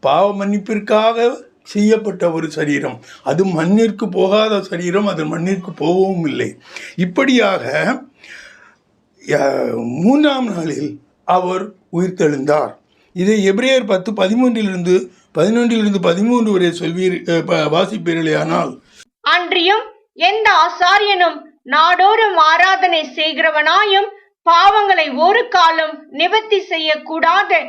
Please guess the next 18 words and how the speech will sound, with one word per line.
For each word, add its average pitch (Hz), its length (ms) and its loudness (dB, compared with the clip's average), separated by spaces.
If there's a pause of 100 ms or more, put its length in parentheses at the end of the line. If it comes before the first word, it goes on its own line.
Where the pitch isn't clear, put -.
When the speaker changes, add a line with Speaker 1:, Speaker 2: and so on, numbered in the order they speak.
(320)
Speaker 2:
ஒரேவித 403 760 2
பலிகளை 311 600 0 (380)
அநேக 392 580 0
தரம் 339 340 2
செலுத்தி 381 480 -2
வருகிறவனாயும் 320 1000 0
நிற்பான். 311 580 0 (500)
இவரோ 330 420 2 (420)
பாவங்களுக்காக 349 1040 2
ஒரே 302 380 0
பலியை 320 480 0
செலுத்தி 339 540 -4 (400)
என்றென்றைக்கும் 339 960 0 (360)
தேவனுடைய 381 580 2
வலது 370 380 0
பாரிசத்தில் 311 840 -2 (240)
உட்கார்ந்து, 349 720 0 (460)
இனி 427 300 2